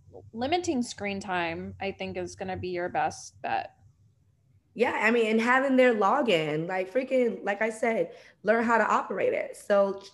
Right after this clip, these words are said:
Speaker 2: take their phone. I don't think that's an invasion of pri-, uh, privacy. Until you're eighteen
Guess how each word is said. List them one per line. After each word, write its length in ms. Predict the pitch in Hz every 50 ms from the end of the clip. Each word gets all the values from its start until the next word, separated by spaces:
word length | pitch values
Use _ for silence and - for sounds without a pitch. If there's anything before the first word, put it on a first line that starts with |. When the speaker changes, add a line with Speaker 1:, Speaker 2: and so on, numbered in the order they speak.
| _ -
Speaker 2:
take 240 | - 214 202 196 196
their 140 | 247 269 277
phone. 580 | - 262 247 247 247 254 262 262 269 277 262 - - - - - - - -
I 120 | 233 277
don't 160 | 320 320 294
think 160 | - 294 285 254
that's 200 | 277 277 277 277
an 80 | 269
invasion 400 | 262 247 226 254 269 254 247 254
of 80 | 233 240
pri-, 300 | - 254 254 254 254 254 -
uh, 200 | - 226 226 214
privacy. 640 | 214 220 240 233 240 226 233 226 226 - 180 165 -
Until 260 | 190 208 220 - 262
you're 140 | 262 269 262
eighteen 640 | - 240 254 247 240 - 262 254 262 269 285 294 285